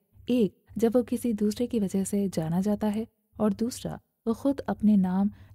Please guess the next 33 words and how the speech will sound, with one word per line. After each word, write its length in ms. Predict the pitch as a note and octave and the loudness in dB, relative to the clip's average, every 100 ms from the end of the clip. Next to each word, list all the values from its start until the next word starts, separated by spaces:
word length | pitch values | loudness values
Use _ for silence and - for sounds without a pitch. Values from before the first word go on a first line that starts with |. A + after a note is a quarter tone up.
| G3+ | 0
या 140 | B3 | 0
अपनी 420 | A#3+ G3+ - A3 | 2 -4 2 4
वजह 260 | G3+ E3+ F3+ | 4 2 -2
से 280 | - F#3+ G3+ - | -2 -6 -6 -4
जाना 260 | F3+ E3 | -2 -2
जाता 260 | D#3+ D#3+ E3 | -4 -6 -6
है। 200 | D#3+ - _ - | -8 -12 _ 0
दोनों 260 | G#3+ C4 D#4 | 4 4 2
ही 140 | E4 | -4
तरह 300 | D#4 A3 A3+ | -2 -2 -2
की 140 | A#3+ A#3 | -2 -2
पहचान 480 | G3 F3 G3 G3+ | -2 -2 0 2
में 140 | A3+ G#3 | 6 6
ये 140 | A3 | 6
जमीन 360 | G#3 F#3 G3+ G#3+ | 2 4 6 6
आसमान 400 | F3+ - F#3+ G3 | 4 0 0 2
का 120 | F#3+ | 0
अंतर 280 | E3+ D3+ D#3+ | -2 -2 -6
है। 160 | F3 - _ _ _ G3+ | -8 -10 _ _ _ 0
दूसरे 340 | A#3 B3 D4 | 2 2 -2
जब 180 | C4+ B3 A#3 | -2 -4 2
हमें 200 | A3 A3+ | 2 2
पहचान 480 | G3 F3+ F#3 F#3+ | -2 -2 0 2
देते 240 | G3+ F#3+ G3+ | 2 2 0
हैं 220 | G3 G3+ | 2 2
या 180 | G3 G3+ | 2 2
हमें 320 | G3+ G3 G#3 | 2 4 4
अप्रिशिएट 560 | F3+ E3+ F3+ - A3+ - | 0 -4 -6 -2 -4 -2
करते 280 | E3+ - | -6 -4
हैं, 180 | D#3+ G3+ - _ _ | -4 -4 -6 _ _
तो 80 | C4 | -2
ये 140 | B3+ | 0
बात 200 | B3+ B3 | 2 0